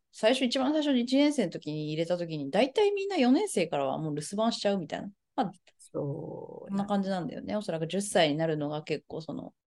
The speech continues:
Speaker 1: し-、節目みたいな感じかな。
Speaker 2: うんうん。ね。なんか、ちょっと、どうし-、なんか、夏休みを境に、ちょっともう、学童じゃなくて、どっか、塾なのかな。
Speaker 1: おー、ついに。
Speaker 2: なんか、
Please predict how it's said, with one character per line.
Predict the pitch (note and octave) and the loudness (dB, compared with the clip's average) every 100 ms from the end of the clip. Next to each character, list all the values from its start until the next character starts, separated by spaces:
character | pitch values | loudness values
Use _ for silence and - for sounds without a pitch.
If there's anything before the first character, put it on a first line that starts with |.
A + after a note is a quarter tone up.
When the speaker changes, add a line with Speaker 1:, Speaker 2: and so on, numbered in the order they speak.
| _ | _
Speaker 1:
し-、 | - - | -10 -8
節 | - F3+ E3+ | -2 0 0
目 | E3 | 0
み | D#3 | -2
た | - | -6
い | |
な | - | -8
感 | - C#3 | -10 -10
じ | D3 | -8
か | D3 | -2
な。 | F3 | -2
Speaker 2:
う | |
ん | E3+ D#3+ | -2 -4
う | |
ん。 | D#3 D3+ D3 C#3+ C#3+ C3+ - | -2 -2 -2 -4 -6 -10 -12
ね。 | D3+ D#3 _ _ | -10 -10 _ _
な | E3+ | -10
ん | |
か、 | C#3+ | -8
ち | D#3 | -10
ょ | |
っ | |
と、 | C#3 - - - - _ _ _ _ _ E3+ | -12 -10 -10 -12 -16 _ _ _ _ _ -4
ど | F3+ | 0
う | G#3+ | 0
し-、 | - | -2
な | F3 | -2
ん | E3 | 0
か、 | |
夏 | D#3+ E3 G3+ | 0 0 0
休 | A#3 A#3+ | -2 0
み | G#3 F#3 | 0 0
を | E3 | 0
境 | E3+ D3+ F#3 E3+ | -2 0 2 2
に、 | D#3 E3 E3 D#3+ D#3 | 2 0 0 0 0
ち | D3+ | 0
ょ | F3+ | -4
っ | |
と | E3+ D#3 | 0 -2
も | D3+ D3+ D3 C#3+ C#3+ | 0 -2 -2 -2 -4
う、 | C#3 _ _ _ _ - | -8 _ _ _ _ -12
学 | E3 D3 F#3+ F3 | -8 -6 -4 2
童 | E3 D#3 | 4 2
じ | D3 | 0
ゃ | |
な | D3 C#3+ | -4 -4
く | - | -10
て、 | - - | -10 -10
ど | - A#2 | -8 -12
っ | _ _ _ | _ _ _
か、 | - D2 - - - - - | -8 -6 -6 -6 -8 -8 -10
塾 | E3 D#3+ D#3+ E3 - - E3+ | -8 -2 -2 -2 -6 -6 -4
な | E3+ E3 | -2 0
の | D#3+ D#3 | 0 0
か | D#3 - E3+ | -4 -2 6
な。 | |
Speaker 1:
お | A3 A3 A3+ A3 A3+ | 6 8 6 4 0
ー、 | - | -8
つ | - A3+ | 0 2
い | G#3+ | 4
に。 | F3+ D#3+ | 2 -2
Speaker 2:
な | E3 | -4
ん | |
か、 | - | -12